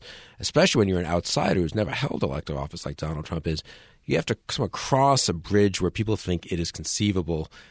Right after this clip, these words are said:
it is acceptable, it is reasonable that you be president of the United States.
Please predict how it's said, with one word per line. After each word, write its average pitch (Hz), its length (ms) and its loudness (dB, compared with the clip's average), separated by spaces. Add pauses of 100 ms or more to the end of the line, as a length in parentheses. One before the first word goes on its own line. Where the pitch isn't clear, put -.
(180)
it 80 140 -6
is 80 100 -4
acceptable, 80 760 0
it 80 60 -2
is 78 140 -6
reasonable 92 540 0
that 78 100 -6
you 82 220 -2
be 80 140 -2
president 85 520 -2
of 78 60 -12
the 76 80 -8
United 73 260 -6
States. - 380 -10